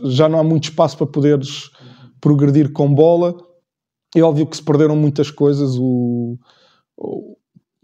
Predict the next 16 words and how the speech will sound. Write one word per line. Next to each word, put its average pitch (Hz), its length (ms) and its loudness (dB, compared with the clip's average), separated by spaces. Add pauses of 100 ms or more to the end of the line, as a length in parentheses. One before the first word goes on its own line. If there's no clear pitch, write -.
(120)
se - 120 -18
calhar 156 260 4
era 160 160 2
mais 156 340 2
divertido 135 1000 0
antigamente, 139 800 0
havia 139 260 2
mais 143 280 0
espaço - 680 -2
para, 131 380 -2
para 127 220 -4
a 131 180 2
arte, 151 300 -4
por 143 160 -2
assim 139 280 -4
dizer. 139 400 0